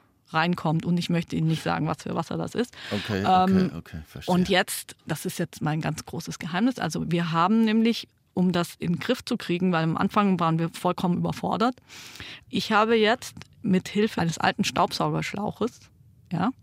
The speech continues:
Speaker 1: den habe ich in den Abguss des Waschbeckens im Keller, wo das
Speaker 2: Ja.
Speaker 1: Wasser reinschießt, da reinmontiert. Und das f-, können wir jetzt quasi, wenn das Wasser reinschießt, haben wir dort verschiedene Mülltonnen stehen, die wir dann nach und nach befüllen.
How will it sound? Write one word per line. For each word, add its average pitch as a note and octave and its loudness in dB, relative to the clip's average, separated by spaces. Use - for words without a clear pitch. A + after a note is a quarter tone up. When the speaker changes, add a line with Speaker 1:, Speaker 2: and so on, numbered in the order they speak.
Speaker 1:
den G3+ 4
habe G3+ 4
ich - 0
in F#3+ 4
den F3 0
Abguss - -2
des - -4
Waschbeckens - -2
im E3 -4
Keller, G3 0
wo E3 -2
das - -6
Speaker 2:
Ja. - 2
Speaker 1:
Wasser E3 0
reinschießt, A#3 0
da E3 0
reinmontiert. B3+ 2
Und G3+ 4
das - 0
f-, - -8
können G#3 6
wir A3 6
jetzt G3 2
quasi, G#3+ 2
wenn F#3 2
das F#3 0
Wasser F3 0
reinschießt, C#4 0
haben F#3 2
wir F#3 2
dort F3+ 2
verschiedene F#3 0
Mülltonnen C4 0
stehen, C4+ 2
die A3+ 2
wir G#3 4
dann F#3+ 0
nach F3 2
und G3+ 0
nach D#3+ -4
befüllen. E3+ 0